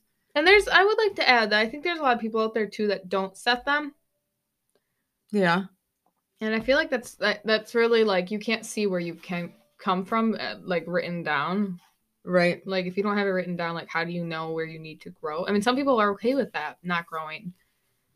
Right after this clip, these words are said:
Speaker 2: Those are the people that are dying early and getting dementia and
Speaker 1: Mm.
Speaker 2: all that.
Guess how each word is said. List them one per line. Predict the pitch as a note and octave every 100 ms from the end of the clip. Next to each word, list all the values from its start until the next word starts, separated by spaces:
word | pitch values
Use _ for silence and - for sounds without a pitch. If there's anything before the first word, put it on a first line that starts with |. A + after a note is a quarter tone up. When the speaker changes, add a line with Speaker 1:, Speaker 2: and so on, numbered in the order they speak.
| _ _ _
Speaker 2:
Those | G3+ G#3+ A3
are | G3+
the | F#3+
people | - G3+ F3+
that | E3+ E3
are | E3
dying | E3 E3+ E3+ E3
early | D#3 D3+ D#3
and | D#3 D3+
getting | D#3+ D#3+
dementia | E3 D3+ D3+ D3 D3
and | C#3+
Speaker 1:
Mm. | F#3+ F#3+ G3+
Speaker 2:
all | F3 C#3+
that. | C#3 C3+ A2+